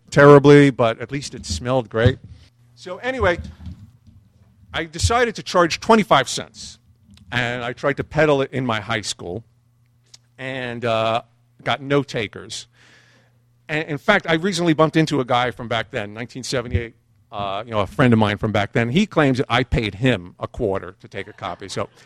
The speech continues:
I don't know if that's true or not. But really, early on, my circulation was,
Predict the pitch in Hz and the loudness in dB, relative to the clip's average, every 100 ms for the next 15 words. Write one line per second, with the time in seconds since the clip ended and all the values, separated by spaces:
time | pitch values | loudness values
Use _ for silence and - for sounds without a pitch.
0 | _ _ _ - 131 127 120 - 123 - | _ _ _ -4 0 2 2 0 -4 -6
1 | - 110 101 98 _ - 175 160 226 202 | -10 -10 -10 -14 _ 0 4 8 8 8
2 | 196 190 220 196 165 160 147 151 170 160 | 8 8 8 6 4 2 -2 -2 -2 -4
3 | 151 131 147 - 117 110 117 107 107 113 | -4 -4 -4 -6 -10 -16 -18 -20 -18 -20